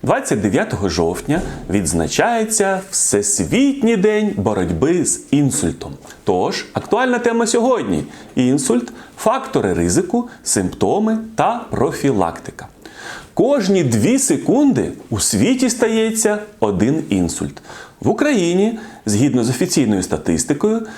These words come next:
цереброваскулярні захворювання є другою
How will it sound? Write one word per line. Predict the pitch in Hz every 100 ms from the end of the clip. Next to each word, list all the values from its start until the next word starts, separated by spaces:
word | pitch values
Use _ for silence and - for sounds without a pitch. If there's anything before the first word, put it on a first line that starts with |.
| - -
цереброваскулярні | - 262 233 240 220 214 208 202 175 139
захворювання | 95 90 - 127 254 208 131 92 - - -
є | 98 120 170
другою | 110 110 104 107 208 277 233 247 240